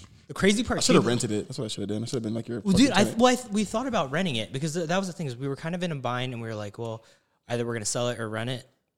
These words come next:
Speaker 1: But I don't, I don't know. I've never been a, I've never rented off a place to somebody. And I,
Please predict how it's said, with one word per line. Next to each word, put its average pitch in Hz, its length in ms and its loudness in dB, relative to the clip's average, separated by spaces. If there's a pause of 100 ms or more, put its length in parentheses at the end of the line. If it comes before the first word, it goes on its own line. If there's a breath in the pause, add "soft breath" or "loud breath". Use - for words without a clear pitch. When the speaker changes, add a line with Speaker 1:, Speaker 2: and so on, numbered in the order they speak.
(120)
Speaker 1:
But 120 160 -8
I 135 80 -2
don't, 190 320 -4
I 143 80 -10
don't 160 140 -8
know. 143 100 -4
I've 113 160 -6
never 147 220 -10
been 113 240 -12
a, 107 140 -12 (1040)
I've 113 80 -20
never 117 240 -10 (160)
rented 107 320 -10
off 107 200 -8
a 95 40 -14
place - 280 -12
to 101 100 -12
somebody. 98 420 -12 (1000)
And 143 140 2
I, 147 160 4